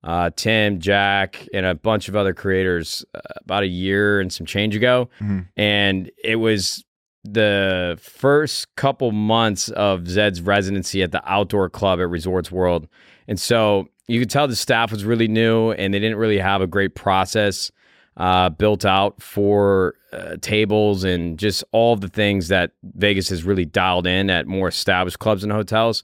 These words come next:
Speaker 2: Mm-hmm.
Speaker 1: So I, I had a poor taste in my mouth from that because they, we bought a table, and then when we got to that table,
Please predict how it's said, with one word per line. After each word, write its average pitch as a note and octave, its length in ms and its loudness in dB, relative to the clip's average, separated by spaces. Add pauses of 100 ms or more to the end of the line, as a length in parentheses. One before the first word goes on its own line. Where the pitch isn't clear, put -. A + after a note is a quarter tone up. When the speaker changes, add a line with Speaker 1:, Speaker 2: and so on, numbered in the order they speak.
(120)
Speaker 2:
Mm-hmm. G2+ 260 -2
Speaker 1:
So - 140 -2
I, B2+ 100 4
I B2 120 0
had C#3+ 100 2
a C#3+ 40 -4
poor C3 260 0
taste A#2 280 0
in A2 60 -4
my G#2 80 0
mouth F#2+ 260 -2
from F2+ 180 -8
that E2+ 380 -2
because F#2+ 300 -6
they, G2 220 0 (480)
we G#2+ 100 0
bought A#2 300 2
a C3 40 -4
table, F#2+ 560 0 (400)
and G2 140 -4
then G2+ 300 2
when G2 120 0
we G2 80 -2
got A2+ 280 0
to A#2 80 -6
that G2 180 0
table, F2+ 440 -4